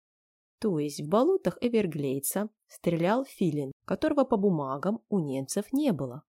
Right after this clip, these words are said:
Короче говоря, полный тупик, глухая стена. Однако даже из глухой стены можно сделать определённые выводы. И уже в конце апреля появилась аналитическая записка,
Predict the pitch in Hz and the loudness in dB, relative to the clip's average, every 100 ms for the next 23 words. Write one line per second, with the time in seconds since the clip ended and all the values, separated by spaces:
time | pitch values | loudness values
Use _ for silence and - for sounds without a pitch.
0 | _ _ _ _ _ _ _ _ 208 165 | _ _ _ _ _ _ _ _ 0 2
1 | 151 151 156 156 170 170 170 165 165 190 | 2 0 0 2 2 2 0 0 0 -2
2 | 151 123 - 156 - 143 147 - 202 208 | -4 -8 -6 -6 -4 -6 -6 0 2 4
3 | 156 - _ _ _ _ _ _ 160 160 | 2 -4 _ _ _ _ _ _ -2 0
4 | 214 311 247 208 240 226 202 185 208 - | 2 2 2 2 2 4 2 4 2 4
5 | 240 196 - 185 254 185 165 165 165 170 | 4 4 2 4 6 6 4 0 0 4
6 | 202 - 180 175 165 175 180 185 185 185 | 4 2 0 2 2 4 4 2 2 2
7 | 156 131 131 - _ _ _ _ _ _ | 0 -6 -10 -14 _ _ _ _ _ _
8 | 160 156 160 160 156 151 156 147 135 - | -2 0 -2 -2 -4 -2 -4 -4 -6 -6
9 | 131 151 214 - 151 135 123 135 208 240 | -4 -2 -2 0 0 -2 -6 -2 0 -2
10 | - - 156 143 143 180 - 190 - 180 | -6 -10 -10 -10 -12 -6 -4 -2 -2 0
11 | 175 175 160 143 - - | 0 -4 -6 -10 -10 -12